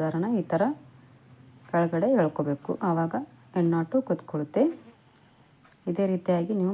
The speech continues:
ಮನೆಯಲ್ಲಿ ಪ್ರಾಕ್ಟೀಸ್ ಮಾಡ್ತಾಯಿರಿ, ಖಂಡಿತ ಬಂದೇ ಬರುತ್ತೆ. ಧನ್ಯವಾದಗಳು.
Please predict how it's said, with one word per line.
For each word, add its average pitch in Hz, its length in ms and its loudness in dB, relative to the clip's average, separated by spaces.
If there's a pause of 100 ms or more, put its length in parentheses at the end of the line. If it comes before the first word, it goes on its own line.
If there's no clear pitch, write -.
ಮನೆಯಲ್ಲಿ 165 320 0 (100)
ಪ್ರಾಕ್ಟೀಸ್ - 440 -6
ಮಾಡ್ತಾಯಿರಿ, 160 540 -2 (1600)
ಖಂಡಿತ 165 340 2 (120)
ಬಂದೇ 160 300 2
ಬರುತ್ತೆ. 156 300 -4 (380)
ಧನ್ಯವಾದಗಳು. 151 720 0